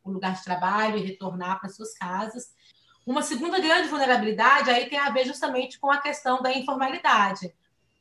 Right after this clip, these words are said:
Quando você tem relações de trabalho informal, primeiro que o vínculo de trabalho é muito mais facilmente rompido, né? Pode ser mais facilmente rompido, então você não tem mesmo que pagar a multa do na-, de nada, vai lá,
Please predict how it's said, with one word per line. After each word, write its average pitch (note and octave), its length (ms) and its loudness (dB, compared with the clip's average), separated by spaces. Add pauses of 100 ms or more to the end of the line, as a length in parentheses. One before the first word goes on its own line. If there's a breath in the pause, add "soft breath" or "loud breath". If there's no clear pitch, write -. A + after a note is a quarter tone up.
(100)
Quando D#4 240 2
você D#4+ 180 -4
tem B3+ 140 0
relações A3+ 380 2
de - 60 -10
trabalho G3 300 0
informal, F3+ 440 2
primeiro A#3 320 2
que - 80 -6
o B3 120 -4
vínculo A#3 460 -4
de - 100 -12
trabalho F#3 400 2
é - 40 -2
muito G#3 180 -4
mais G#3+ 160 -4
facilmente G3 480 -4
rompido, G#3 560 -4
né? A#3+ 220 0 (220)
Pode G#3+ 200 4
ser G#3 220 -2
mais G#3 160 -2
facilmente F#3+ 420 -6
rompido, G#3 500 -6 (520 soft breath)
então G#3 120 -6
você G#3+ 200 -4
não A3 100 -2
tem G#3+ 160 -2
mesmo G3+ 380 0
que - 120 -20
pagar F#3+ 380 4
a F#3+ 40 0
multa G3+ 300 -2
do G#3+ 140 -6
na-, G3 140 -2
de G#3+ 140 -4
nada, A3+ 580 4
vai A#3+ 120 4
lá, C#4 480 2